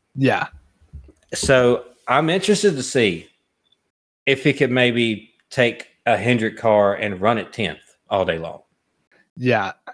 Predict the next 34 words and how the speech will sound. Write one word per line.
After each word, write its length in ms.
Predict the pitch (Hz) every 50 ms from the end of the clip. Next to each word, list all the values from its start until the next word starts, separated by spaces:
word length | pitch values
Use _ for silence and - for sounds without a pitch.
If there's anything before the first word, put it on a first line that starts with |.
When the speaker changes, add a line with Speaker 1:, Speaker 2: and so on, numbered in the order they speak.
| - - -
Speaker 1:
And 200 | 170 185 180 175
this 140 | 175 214 -
Speaker 2:
I 20 |
don't 100 | - 196 190
Speaker 1:
is 60 | 180
just 100 | 156 139
Speaker 2:
expect 260 | 135 127 160 139 127
more 140 | 127 127 113
than 80 | 98 92
that. 420 | 101 120 110 85 85 - - -
Don't 160 | - 131 131
get 100 | 139 139
me 100 | 127 107
wrong. 220 | 110 117 107 95 90
I'm 140 | 92 110
not 120 | 123 117 101
expecting 240 | - - 120 113 110
Speaker 1:
Right. 200 | 104 101 98 85
Speaker 2:
to 60 | 87
win. 340 | 95 98 87 76 69 - _ _ _ _ _ _ _ _ _ _ _ _ _ _ _ _ -
I 60 | 107
mean, 180 | 104 95 90 92
maybe 200 | 98 151 156 151
Speaker 1:
And 80 | -
Speaker 2:
if 160 | 87 - - -
it 120 | 82 -
was 340 | 92 90 82 80 - - -
Daytona 440 | - 92 92 90 - 101 92 87 85
or 40 | 78
Talladega, 540 | - 92 85 82 87 107 127 120 98 92 92
it 120 | 90 -
might 160 | 104 92 -
be 80 | - 87
different. 380 | 87 92 80 - - 82 -